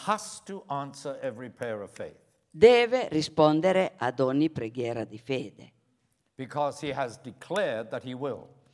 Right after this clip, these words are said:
Speaker 2: Perché ha proclamato che, eh, che l'avrebbe fatto.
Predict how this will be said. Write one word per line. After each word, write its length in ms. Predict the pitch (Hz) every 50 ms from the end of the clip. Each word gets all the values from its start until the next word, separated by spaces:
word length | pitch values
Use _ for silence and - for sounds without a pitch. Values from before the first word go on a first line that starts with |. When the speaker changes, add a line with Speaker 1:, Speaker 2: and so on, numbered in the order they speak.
| _ _
Speaker 2:
Perché 280 | _ 165 160 - - 185
ha 60 | 165
proclamato 720 | - - 190 190 190 233 226 226 233 254 285 285 - 202
che, 340 | - - 147 139 139 127 -
eh, 180 | - 123 127 123
che 120 | - 147 135
l'avrebbe 440 | 135 135 131 127 135 117 113 120
fatto. 400 | 113 - 113 98 - - _ -